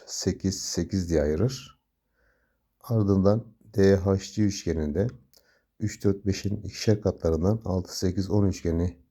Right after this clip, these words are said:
özelliğinden dolayı D H uzunluğu buradan altı birim olur.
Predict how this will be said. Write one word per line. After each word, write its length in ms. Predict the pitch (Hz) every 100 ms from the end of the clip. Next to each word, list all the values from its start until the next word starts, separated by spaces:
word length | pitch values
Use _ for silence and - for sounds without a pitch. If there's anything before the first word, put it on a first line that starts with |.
| -
özelliğinden 640 | 92 80 76 80 98 104
dolayı 380 | 78 82 117 - _ _ _ _ -
D 200 | 90 90
H 360 | 87 107 -
uzunluğu 460 | 101 87 80 98 113
buradan 360 | 87 78 110 110
altı 280 | 92 104
birim 160 | 90 82
olur. 460 | 78 92 117 -